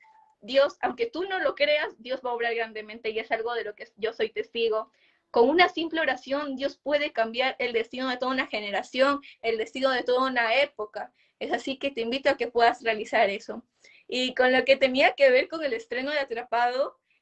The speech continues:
eh, me quedé muy sorprendida de verdad porque algo que también me gustaría mucho es levantar la cultura de este mundo, ¿verdad?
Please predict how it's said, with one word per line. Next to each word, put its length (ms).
eh, 400
me 160
quedé 180
muy 160
sorprendida 540
de 160
verdad 340
porque 480
algo 340
que 80
también 400
me 120
gustaría 460
mucho 480
es 140
levantar 420
la 140
cultura 460
de 40
este 200
mundo, 320
¿verdad? 320